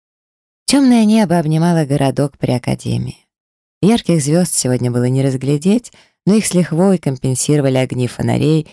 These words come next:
и заведений, что вскоре уже собирались закрываться. Красивые витрины зазывали за покупками,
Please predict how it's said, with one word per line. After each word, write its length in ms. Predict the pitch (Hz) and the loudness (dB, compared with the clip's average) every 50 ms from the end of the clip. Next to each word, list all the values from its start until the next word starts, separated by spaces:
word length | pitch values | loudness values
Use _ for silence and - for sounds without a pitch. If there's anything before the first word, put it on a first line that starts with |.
| _ _ _ - | _ _ _ -4
и 80 | 139 | -4
заведений, 800 | 127 120 127 120 113 113 113 120 147 165 170 165 156 151 151 - - _ _ - | -2 0 0 0 0 0 -2 0 2 2 2 2 2 0 -2 -6 -12 _ _ -6
что 260 | - - - - 320 | -6 -4 -4 -4 -4
вскоре 460 | - - - - - 208 202 175 147 | -4 -4 -4 -2 0 2 2 2 2
уже 220 | 139 131 135 127 | 0 0 -2 -2
собирались 580 | - - - 131 123 131 131 135 143 143 127 120 | -2 -2 -2 -2 -2 0 0 0 -2 -2 -4 -4
закрываться. 760 | 117 117 - - 123 120 117 117 123 127 - - - - - _ _ _ _ _ _ _ _ _ _ _ _ _ _ _ _ _ _ _ _ - | -6 -8 -6 -6 -4 -4 -4 -4 -6 -6 -6 -6 -8 -8 -8 _ _ _ _ _ _ _ _ _ _ _ _ _ _ _ _ _ _ _ _ -2
Красивые 480 | - 175 214 - - 320 285 262 233 220 | 0 0 2 2 2 2 4 4 4 4
витрины 580 | 190 202 - - 165 170 180 202 202 185 160 139 | 2 2 0 0 0 2 2 4 4 2 2 2
зазывали 460 | 131 131 117 127 131 131 131 123 123 | 0 0 0 0 0 0 0 0 -2
за 140 | 120 123 - | -4 -6 -6
покупками, 800 | - 135 131 - - - 185 214 - - - - 160 156 147 | -6 -6 -8 -4 -2 0 0 -2 -2 -4 -4 -2 0 0 -2